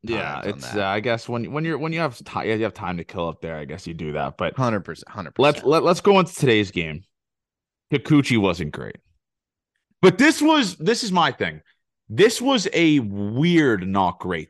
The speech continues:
Speaker 1: though, because he wasn't wa-, he had no walks, so he was just giving up, up a lot of hard hit baseballs on cock shot sliders. That ball that Acuna hit in the first inning has not landed yet.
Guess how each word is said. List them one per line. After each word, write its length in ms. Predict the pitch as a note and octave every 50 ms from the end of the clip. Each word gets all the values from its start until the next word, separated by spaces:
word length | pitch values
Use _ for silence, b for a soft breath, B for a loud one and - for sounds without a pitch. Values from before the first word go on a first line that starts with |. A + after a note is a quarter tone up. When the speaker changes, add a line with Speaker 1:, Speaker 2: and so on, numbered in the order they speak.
| _
Speaker 1:
though, 180 | - D2 - - F#2+
because 280 | B2 C3 E3+ D#3+ A#2+
he 140 | C3+ F#3 F#3+
wasn't 500 | D#3 C3+ C#3+ F#3 A3+ A#3 G#3 A3+ D#3 G2+
wa-, 200 | A#2+ B2 D#3 D3
he 100 | D3 E3+
had 140 | G3+ G3 F#3
no 200 | D#3 D#3 F3 F3+
walks, 720 | D#3+ C#3 D3 D3+ C#3 G#2 - - - _ - - - - _ _ _ _ _ _ _ _ _ _ _ _
so 200 | - - F3+ E3
he 160 | D3 F#3 G#3+
was 180 | A#3 C4 B3+ F#3
just 200 | A3 A#3 E3 -
giving 280 | - G#3+ F#3 G3 F#3 F3
up, 200 | F3 E3+ E3+ F3 _ -
up 200 | C#3 D3+ D3+ - - -
a 60 | C3
lot 420 | B2 A#2 A2+ B2+ C#3+ D3+ D3+ -
of 120 | C3 A#2+ G#2 - - -
hard 220 | - C3+ C#3 C#3+ C#3+
hit 220 | D3 C3 F#2 F2+
baseballs 640 | A2 A2 B2 B2 - - C#3+ C#3+ C#3+ D3+ D#3 -
on 180 | - - A#2 A2
cock 380 | - - - - C#3 C3+ - -
shot 240 | - C3+ A#2 G#2+
sliders. 420 | - - C3 B2 B2+ A#2 G#2+ G2 _ _ _ _ _ _ _ _ _ _ _ G#2
That 320 | G#2+ D3+ F#3+ B3+ A#3 - -
ball 240 | C#3+ C#3 C#3+ D#3 D3
that 140 | D3 C#3 B2+
Acuna 320 | A#2 - B2+ C3 C3+ C3
hit 100 | B2+ C3+
in 60 | F#2 G#2+
the 60 | G#2
first 320 | - A2+ A2+ A2 - -
inning 320 | G#2 G2 G#2+ A#2+ D#3 F3 F3+ _ _ _ _ _ _ _ _ _ _ -
has 200 | C#3+ C#3 B2+ A2
not 300 | B2 B2+ B2+ B2+ A#2+ F#2+
landed 360 | G#2 G#2 G2 G2 F#2+ F2+ D#2+ D2+
yet. 220 | D#2+ D2 C2+ -